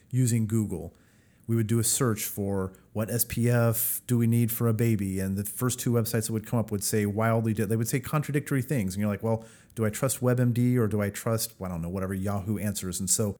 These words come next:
I totally get that struggle. I feel like for us, the done state maybe looked a little bit different than the way that you described it. To me, it seemed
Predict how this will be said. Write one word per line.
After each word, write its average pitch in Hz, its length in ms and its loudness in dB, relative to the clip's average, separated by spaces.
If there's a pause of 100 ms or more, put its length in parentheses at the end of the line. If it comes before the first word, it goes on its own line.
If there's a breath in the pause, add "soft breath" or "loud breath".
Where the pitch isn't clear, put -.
(100)
I - 80 -2
totally 139 320 6
get 123 240 0
that 117 180 0
struggle. 120 640 2 (360)
I 127 100 4
feel - 460 4
like 175 220 6
for - 360 2
us, 127 360 4
the 117 560 4 (260)
done 131 300 8
state 151 500 4
maybe 131 260 6
looked 123 220 4
a 120 40 4
little 120 180 6
bit 113 200 4
different 120 400 2
than 120 140 4
the 117 60 6
way 117 220 6
that 113 220 4
you 113 180 4
described 110 580 2
it. 127 160 4 (440 soft breath)
To - 120 0
me, 143 120 8
it 151 100 4
seemed 127 720 4